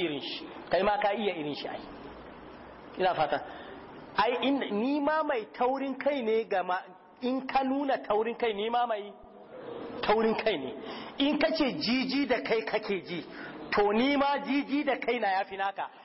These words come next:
Ka gani? Amma ba za ka taɓa cewa ni mai jiji da kai bane. No. Kai sai ya zamanto sifa ce ta ka, ka kaskantar da kanka.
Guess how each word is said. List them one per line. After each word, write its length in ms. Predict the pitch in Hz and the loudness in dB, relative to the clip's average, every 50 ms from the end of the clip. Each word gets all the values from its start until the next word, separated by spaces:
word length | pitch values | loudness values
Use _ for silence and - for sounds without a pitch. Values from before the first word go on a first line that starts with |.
| - - - | -18 -2 0
Ka 160 | 214 226 240 | 2 2 4
gani? 240 | 254 262 262 294 302 - - - - - - - - - - | 4 4 2 2 -2 -6 -10 -14 -14 -14 -14 -14 -8 -2 0
Amma 220 | 208 214 247 302 302 | 2 4 4 4 4
ba 80 | 285 | 4
za 140 | 254 285 294 | 2 2 2
ka 120 | 285 254 | 0 -2
taɓa 220 | - - - 254 254 | -2 -2 -2 -2 -2
cewa 200 | - 233 233 220 | 0 0 0 0
ni 160 | 214 220 247 | 0 -2 -2
mai 160 | 254 240 208 | -2 -2 -4
jiji 320 | 160 180 208 196 175 220 190 | -4 -6 -10 -8 -6 -4 -2
da 100 | 196 180 | -2 -2
kai 180 | - - 180 151 | -2 -2 -4 -4
bane. 220 | 147 156 151 135 - - - - - - | -4 -4 -6 -8 -12 -18 -20 -20 -8 -2
No. 520 | 190 202 233 240 196 - - - - - - - - - - - - - - - - - - - - - - - - - - - - - - - - - - - | 0 2 4 4 2 0 -2 -6 -10 -10 -10 -10 -12 -12 -12 -14 -14 -16 -16 -16 -18 -18 -18 -18 -18 -18 -18 -18 -16 -16 -16 -18 -18 -18 -18 -18 -18 -14 -4 -2
Kai 140 | - 262 262 | 0 0 2
sai 120 | 262 302 311 | 2 2 2
ya 40 | 262 | 4
zamanto 400 | 220 233 240 247 240 240 247 240 | 2 2 2 2 0 0 -2 -4
sifa 320 | 233 - - - - 220 185 | -4 -6 -4 0 0 0 0
ce 140 | - 208 202 | 0 -2 -2
ta 160 | - 214 208 | 0 0 0
ka, 360 | 202 - 214 214 208 208 214 202 185 - - - - - - - - - | 0 0 0 2 2 2 2 0 -4 -10 -16 -18 -20 -18 -18 -14 -4 0
ka 160 | - 185 190 | 0 0 2
kaskantar 560 | - 214 190 - - 208 196 190 - 214 196 | 2 0 0 0 0 0 0 0 0 -2 0
da 80 | 180 165 | 0 0
kanka. 340 | - - 156 151 - 139 | 2 0 0 2 0 -2